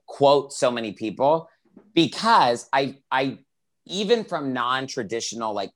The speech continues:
personal development sources, I am constantly taking in ideas and sitting with them and playing around with them. And I always, always, always try to give credit if I know an idea came from somewhere.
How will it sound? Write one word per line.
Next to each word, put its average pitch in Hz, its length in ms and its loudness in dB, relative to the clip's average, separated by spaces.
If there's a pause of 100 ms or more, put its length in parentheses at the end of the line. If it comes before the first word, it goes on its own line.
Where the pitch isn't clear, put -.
personal 113 380 -6
development 98 480 -2
sources, 101 540 -4
I 143 80 4
am 160 280 0
constantly 147 720 -4
taking 123 400 -2
in 120 120 0
ideas 104 460 -2
and 98 120 -8
sitting 147 300 4
with 117 100 4
them 104 180 0
and 101 80 -4
playing 107 300 -2
around 208 240 4
with 180 160 4
them. 117 180 2 (380)
And 160 100 2
I 151 220 0 (100)
always, 175 360 4
always, 156 260 0
always 131 300 -2
try 120 160 -6
to 113 80 -8
give 104 240 -8
credit 117 440 0
if 156 160 -4
I 127 120 2
know 113 480 0
an 117 100 -4
idea 110 400 -6
came 127 320 -6
from 113 160 -6
somewhere. 85 420 -6